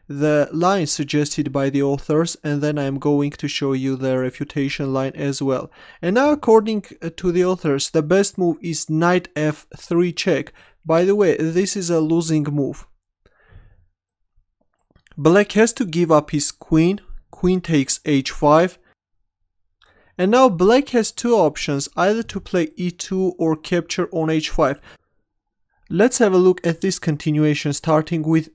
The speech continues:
knight takes h five. Now comes rook b eight check. If you take on a seven,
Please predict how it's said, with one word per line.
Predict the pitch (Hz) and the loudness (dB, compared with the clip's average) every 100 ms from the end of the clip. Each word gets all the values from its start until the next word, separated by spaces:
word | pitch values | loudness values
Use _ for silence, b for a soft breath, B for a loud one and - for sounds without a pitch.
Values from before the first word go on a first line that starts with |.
| - | -6
knight | 156 175 180 180 | -2 2 2 0
takes | 160 135 - - | -2 -2 -2 -2
h | 143 135 | -2 -2
five. | - 156 135 143 - _ _ _ _ _ - | 0 2 2 -2 -14 _ _ _ _ _ -6
Now | 151 175 | 0 0
comes | 175 196 - - 160 | 2 0 0 -8 -4
rook | 156 185 214 - - 147 | 0 0 0 -4 -10 -6
b | 147 170 | 2 6
eight | 165 151 | 6 6
check. | - - 175 - b b b | 0 0 0 0 b b b
If | 180 180 - 190 | -4 -4 -4 -6
you | 185 | -4
take | - 214 226 226 - | 0 2 2 0 -2
on | 170 165 | 0 2
a | 160 | 0
seven, | - 165 160 151 135 | 0 4 4 4 0